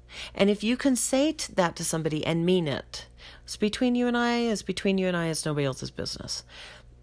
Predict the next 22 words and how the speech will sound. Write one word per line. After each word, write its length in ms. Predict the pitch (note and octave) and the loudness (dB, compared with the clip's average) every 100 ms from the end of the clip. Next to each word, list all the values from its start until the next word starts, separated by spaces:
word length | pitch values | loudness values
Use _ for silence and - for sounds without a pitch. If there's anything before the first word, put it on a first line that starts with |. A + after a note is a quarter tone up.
| - - - | -20 -20 -10
then 760 | F3+ A#3+ D#4 A#3 D3 D#3+ G#3 - - - - - - - - - - - - | 2 4 6 4 2 0 -2 -8 -20 -20 -20 -20 -20 -20 -20 -20 -20 -12 -4
when 640 | E3+ D#3+ G3 A3+ C4+ C4+ - - - - | -2 2 2 4 4 2 -2 -12 -20 0
people 340 | B3 A#3+ A#3 | 2 2 2
ask 260 | A3 A3 - | 2 2 -2
a 60 | |
question 760 | G3+ B3 D4 - F#3 D#3+ E3 F3+ - - - | 2 2 4 2 0 0 0 -4 -10 -16 -8
and 120 | - G3+ | 2 4
they 100 | G3+ | 4
say, 160 | G3+ | 2
"What 360 | F3+ E3 A3+ C#4 | 2 4 2 4
happened 420 | C4 B3 D#4+ A3+ | 2 2 2 2
with 180 | D3+ - | 0 -2
you 100 | C3+ | -4
two?" 300 | - - - - - - - | -4 -8 -10 -16 -18 -18 -4
you 260 | F#3 A3+ D#4+ | 2 4 4
can 220 | C#4+ C4 | 4 4
actually 480 | A#3+ C#4 E4 B3+ A3 | 4 0 0 0 0
truly 440 | - B3 C4 A#3+ | 0 0 2 2
mean 260 | A3+ C#4+ A3+ | 0 2 2
it 180 | F#3 | 2
and 120 | G3 F#3+ | 0 0
say, 400 | B3 B3 F#3+ | 0 2 0